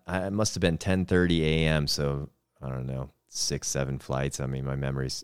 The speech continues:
I got a, kind of the memory of a goldfish, but it was something like that. And he's like, "All right, I think you're ready." <laughs> So we went to this, uh, local mountain, and, um, he kicked me off the top for my first high flight, and, um,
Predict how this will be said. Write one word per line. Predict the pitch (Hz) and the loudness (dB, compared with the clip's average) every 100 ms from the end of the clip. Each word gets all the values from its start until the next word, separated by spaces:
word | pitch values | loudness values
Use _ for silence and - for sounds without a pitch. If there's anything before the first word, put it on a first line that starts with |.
| - | -8
I | |
got | 71 65 | -6 -6
a, | 64 _ _ | -10 _ _
kind | - 67 | -12 -8
of | |
the | 65 | -6
memory | 64 65 67 | -6 -4 -4
of | 65 | -4
a | |
goldfish, | 65 65 - 65 | -6 -6 -6 -6
but | 82 | -4
it | 82 | 0
was | - | 4
something | 92 76 | 4 2
like | 71 67 | -2 0
that. | 71 71 - - _ _ _ _ _ _ _ | 0 0 -6 -20 _ _ _ _ _ _ _
And | 85 80 | -2 2
he's | 85 80 | 2 2
like, | 90 | 4
"All | - | 4
right, | 160 62 - - _ | 4 2 -2 -18 _
I | 95 | -6
think | 131 127 | -4 -4
you're | 131 | -4
ready." | - - - - | -4 -2 -4 -2
<laughs> | - - - - 135 - 127 170 143 - 180 - - - - 233 233 190 | 0 2 0 8 8 10 8 10 8 8 6 6 8 6 6 2 6 8
So | 180 139 117 - 247 202 | 12 12 12 6 -4 4
we | 135 135 | 8 10
went | 123 117 | 10 10
to | 123 | 8
this, | 113 110 101 110 | 10 8 8 6
uh, | 107 104 | 8 8
local | 101 113 110 107 | 6 6 6 2
mountain, | 104 110 117 131 127 | 6 6 6 2 4
and, | 92 85 82 92 | 4 4 2 -2
um, | 87 87 82 78 | -2 0 2 0
he | 80 | -4
kicked | 90 - 98 | -2 0 0
me | 98 95 | 0 2
off | 98 - | 2 -2
the | |
top | - 90 98 - | 0 4 4 2
for | 85 | 0
my | 78 | 0
first | - 87 82 - | 2 0 0 0
high | - 87 | 2 2
flight, | - 95 104 113 87 | 2 2 2 0 -2
and, | 80 78 76 | 0 0 2
um, | 73 73 71 | 2 2 0